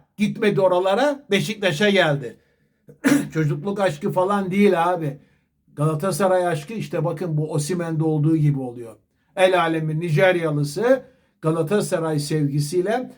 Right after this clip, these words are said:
nasıl dik duruyor, nasıl milyonları elinin tersiyle itiyor, he? Gerçek bir Galatasaraylılığın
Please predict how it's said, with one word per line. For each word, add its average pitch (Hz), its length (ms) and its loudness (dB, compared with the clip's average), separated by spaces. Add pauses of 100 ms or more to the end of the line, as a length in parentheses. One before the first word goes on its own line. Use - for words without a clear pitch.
(120)
nasıl 220 420 0
dik 165 240 -4
duruyor, 208 420 0 (200)
nasıl 247 380 2
milyonları 208 680 2
elinin 190 400 -4
tersiyle 180 600 0
itiyor, 185 400 0 (600)
he? 277 340 0 (760)
Gerçek 175 580 2
bir 202 80 -4
Galatasaraylılığın 180 1160 0